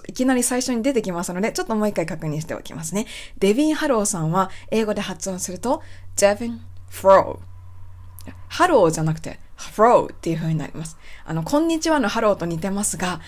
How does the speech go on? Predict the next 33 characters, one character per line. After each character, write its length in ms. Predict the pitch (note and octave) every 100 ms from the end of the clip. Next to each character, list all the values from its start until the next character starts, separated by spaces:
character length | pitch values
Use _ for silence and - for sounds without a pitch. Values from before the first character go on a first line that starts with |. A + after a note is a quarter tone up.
| - -
え 60 | -
ー、 320 | F3 F3 E3 - - -
ハ 160 | A3+
ロ 360 | A3+ C4 C#4+ C4
ー 0 |
の、 240 | G3 - - - - -
は、 220 | - - - -
こ 140 | C4
ん 60 | D4
に 120 | C4+
ち 120 | C#4
は 80 | C4
の 80 | F#3+
方 160 | E3+
は 80 | D#3+
L 200 | A#3+ A#3+
な 120 | F#3
ん 80 | D#3+
で 80 | D#3
す 100 | D#3+
け 120 | -
れ 80 | D3+
ど 100 | D#3+
も、 100 | E3
ハ 160 | F#3 D#4+
ロ 140 | A#3+
ー 40 |
さ 140 | G3+ E3
ん 100 | D#3+
は 200 | F3 G3
R 220 | F3+ -
で 160 | - D#3+
す。 180 | -